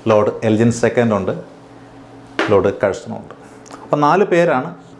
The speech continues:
ഇന്ന് ഈ ക്ലാസ്സിൽ നമ്മളോടൊപ്പം ഉള്ളത്, അല്ലേ? ഇതൊക്കെ മുൻപ് നമ്മൾ ഏഴ് വൈസ്രോയിമാരെ പറ്റി പഠിച്ച് തീർത്തിരുന്നു. അപ്പോൾ എട്ടും ഒൻപതും പത്തും പതിനൊന്നും, നാല് വൈസ്രോയിമാരെയാണ് ഈ ഒരു ക്ലാസ്സിൽ നമ്മൾ മനസ്സിലാക്കാൻ ശ്രമിക്കുന്നത്. അപ്പോൾ ഇവരുടെ ഈ ഒരു ഭരണ കാലഘട്ടത്തിനിടയിൽ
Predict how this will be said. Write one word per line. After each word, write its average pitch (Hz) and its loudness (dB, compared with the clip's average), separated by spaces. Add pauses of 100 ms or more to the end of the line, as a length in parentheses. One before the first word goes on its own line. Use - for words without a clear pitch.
ഇന്ന് 147 0 (760)
ഈ 147 6 (120)
ക്ലാസ്സിൽ 123 0 (320)
നമ്മളോടൊപ്പം 104 0
ഉള്ളത്, - -10 (140)
അല്ലേ? - 0 (640)
ഇതൊക്കെ 120 2
മുൻപ് 147 -2
നമ്മൾ 170 2 (340)
ഏഴ് 170 4
വൈസ്രോയിമാരെ 170 2
പറ്റി 151 -2
പഠിച്ച് 131 0
തീർത്തിരുന്നു. 120 2 (340)
അപ്പോൾ 131 0 (200)
എട്ടും 190 0 (200)
ഒൻപതും 151 0
പത്തും 135 -2 (100)
പതിനൊന്നും, 113 0
നാല് 127 2
വൈസ്രോയിമാരെയാണ് 131 2
ഈ - 0
ഒരു 123 0
ക്ലാസ്സിൽ 113 0
നമ്മൾ 117 -2 (140)
മനസ്സിലാക്കാൻ 113 0
ശ്രമിക്കുന്നത്. 113 0 (520)
അപ്പോൾ 185 4
ഇവരുടെ 233 2 (360)
ഈ - 2 (100)
ഒരു 233 6 (100)
ഭരണ 185 2 (120)
കാലഘട്ടത്തിനിടയിൽ 170 0